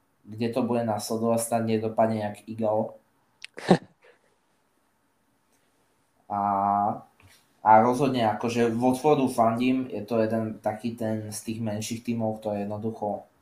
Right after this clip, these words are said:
Speaker 1: musíte mať radi.
Speaker 2: Mhm. Je to tak.
Speaker 1: A ako moje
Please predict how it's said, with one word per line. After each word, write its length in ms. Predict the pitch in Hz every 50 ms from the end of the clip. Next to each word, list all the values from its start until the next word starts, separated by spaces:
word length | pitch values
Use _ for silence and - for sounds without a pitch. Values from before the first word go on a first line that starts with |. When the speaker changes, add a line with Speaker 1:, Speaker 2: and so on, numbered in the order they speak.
| - - _ _ _
Speaker 1:
musíte 400 | - 120 113 - - 110 110 123
mať 180 | 110 101 98 95 98
radi. 260 | 98 98 98 98 101 110 - _ _ _ _ _ _ _ _ _ _ _ _
Speaker 2:
Mhm. 240 | - 135 127 131 143 147 - _ _ _ _ _ _ _ _ _ _ _ _ _ _ - - - _ _
Je 140 | - 147 139
to 160 | - - 120
tak. 160 | - 123 123 - - - _ _ _ _ _ _ - - - - - _ _ _
Speaker 1:
A 160 | - 76 95 104 110 110 113 110 110 110 110 110 110 117 117 - - _ _ _ _ _ - _ _ _ _ _
ako 200 | - - - - 147
moje 200 | 147 151 151